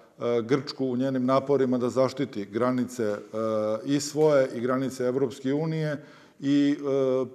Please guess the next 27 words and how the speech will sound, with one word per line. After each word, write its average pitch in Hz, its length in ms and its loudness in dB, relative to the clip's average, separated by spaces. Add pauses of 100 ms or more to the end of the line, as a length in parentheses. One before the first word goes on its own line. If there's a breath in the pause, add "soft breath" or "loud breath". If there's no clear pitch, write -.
(160)
podršku, 143 500 2
dala 135 240 6
punu 147 300 -2
podršku 139 460 -2
Grčkoj 143 460 -2
u 117 40 -4
suočavanju 139 640 2
sa 131 160 0
ovim 131 400 2 (240)
kako 139 260 -4
humanitarnim, 139 840 0
tako 143 300 0
i 139 60 0
bezbednosnim 131 800 0 (360 loud breath)
izazovom, 127 680 4
e, 123 800 -2
sa 131 300 -2
najnovijim 135 840 0
talasom 127 640 2 (100)
ilegalnih 117 600 0
migranata. 104 500 -4 (320 loud breath)
E, 123 140 0
Srbija 151 420 2
tu 156 220 0
ima, 143 280 2
e, 127 400 -2
potpuno, 139 600 0